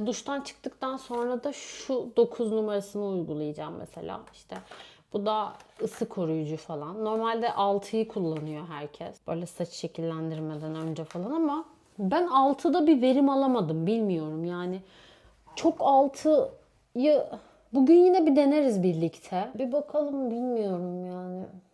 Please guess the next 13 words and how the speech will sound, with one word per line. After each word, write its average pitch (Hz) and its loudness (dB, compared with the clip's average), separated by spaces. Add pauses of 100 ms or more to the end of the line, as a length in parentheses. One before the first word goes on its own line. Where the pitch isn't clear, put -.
Mesela 233 -6
şey 226 -6
de 208 -4
çok - -16
güzel. 165 -14 (800)
No 175 -8
beş. - -16 (160)
Bu 185 -12
da 196 -10
yeni 180 -8
çıkmıştı. - -20 (440)
Böyle 190 -4 (500)
sadece 208 -4